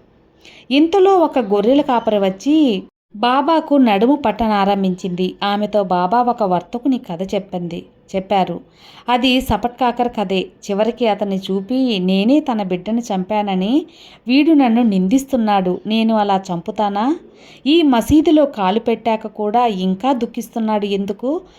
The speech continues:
మరలా ఆ బిడ్డనే ఆ తల్లి గర్భంలో ఉంచుతాను" అని బాబాగారు అన్నారు. అతడు నమస్కరించగానే, "ఆద్యాంతాలు లేని ఈ పాదాలు పరమ పవిత్రమైనవి. నాపై పూర్తి విశ్వాసం ఉంచు. నీ కోరిక నెరవేరుతుంది," అని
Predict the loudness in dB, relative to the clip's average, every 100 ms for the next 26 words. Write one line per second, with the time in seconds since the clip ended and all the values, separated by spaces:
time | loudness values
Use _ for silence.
0 | -20 _ 0 2 4 4 2 2 0 0
1 | 2 4 4 2 0 0 -2 -2 0 0
2 | 0 -2 0 2 0 -2 -6 -4 -4 -2
3 | -2 -2 -2 0 0 0 -2 -2 -4 -6
4 | -8 -14 _ _ -20 -10 -4 -2 0 0
5 | -2 -2 -4 -2 -2 -2 -2 0 0 0
6 | 0 -2 -4 -12 -16 -6 -4 0 2 4
7 | 4 2 0 0 0 0 -4 -4 -2 -4
8 | -4 -2 2 2 0 0 -2 -2 -4 -4
9 | -6 -6 -6 -4 -4 -4 -6 -10 -18 -18
10 | -4 0 0 2 2 0 0 -2 -2 0
11 | -2 -2 -2 -2 0 0 0 -2 -2 -2
12 | -2 -8 _ -2 0 -2 -2 -2 -2 -2
13 | -2 -2 -2 -2 -4 -6 -4 -2 -2 2
14 | 2 0